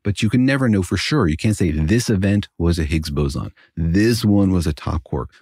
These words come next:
What you can do is you can count. You can say, "Well, there are other ways to make the same kind of splashes, the same patterns, but we know how often that happens. We expect to see maybe ten of those." And so if instead we see fifty, that tells us, "Oh, we see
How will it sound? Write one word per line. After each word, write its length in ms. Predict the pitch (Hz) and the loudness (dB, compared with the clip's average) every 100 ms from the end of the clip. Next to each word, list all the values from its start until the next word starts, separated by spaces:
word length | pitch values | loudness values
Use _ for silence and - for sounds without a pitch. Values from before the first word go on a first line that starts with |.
| - | -2
What 120 | 98 | 0
you 120 | 101 | 2
can 140 | 101 95 | 2 2
do 200 | 151 156 | 2 0
is 140 | 98 | 2
you 140 | 95 | 0
can 160 | - 78 | 0 -2
count. 320 | - 85 73 - | -2 -4 -4 -6
You 100 | - | -8
can 100 | 85 | -6
say, 300 | - 78 76 - - - _ | -4 -2 -2 -6 -18 -20 _
"Well, 200 | - 101 | 0 2
there 100 | 101 | 2
are 100 | 87 - | 0 0
other 240 | 117 127 | 0 2
ways 260 | 110 95 92 | 2 2 2
to 100 | 92 | 0
make 160 | 90 85 | 0 0
the 80 | |
same 240 | 80 90 90 | 0 0 0
kind 420 | - - 82 82 | -2 -2 0 2
of 80 | 76 | 0
splashes, 540 | - 85 82 95 104 | -2 0 0 0 -2
the 60 | 82 | -2
same 240 | - 76 | -2 -2
patterns, 580 | 73 - 82 127 160 - _ _ - | -2 -2 0 0 -2 -8 _ _ -4
but 120 | 95 | 2
we 100 | 104 | 2
know 120 | 113 | 2
how 240 | 95 101 | 2 0
often 260 | 92 90 92 | 2 0 0
that 120 | 76 | 0
happens. 460 | - 85 67 76 - _ - | 0 -2 -2 -2 -4 _ -4
We 120 | 87 | -4
expect 320 | - - 85 | -2 -2 -4
to 60 | 80 | -2
see 180 | 82 80 | 0 2
maybe 240 | 80 95 | 2 0
ten 260 | - 156 160 | -2 0 0
of 100 | 69 | -2
those." 360 | 69 - - _ _ _ _ | -6 -10 -16 _ _ _ _
And 100 | 78 | -4
so 140 | 73 78 | 0 0
if 100 | 76 | 0
instead 320 | 76 - 95 | -2 0 2
we 140 | 87 | 0
see 320 | 78 78 78 76 | 0 0 0 -4
fifty, 600 | - 143 151 - 80 98 - - | -2 0 0 0 0 0 -4 -6
that 140 | 87 | -4
tells 260 | - 87 82 | 0 -2 0
us, 160 | 80 78 - | -2 -4 -2
"Oh, 120 | 104 | 0
we 140 | 82 80 | 0 -2
see 360 | - 90 85 | 0 0 0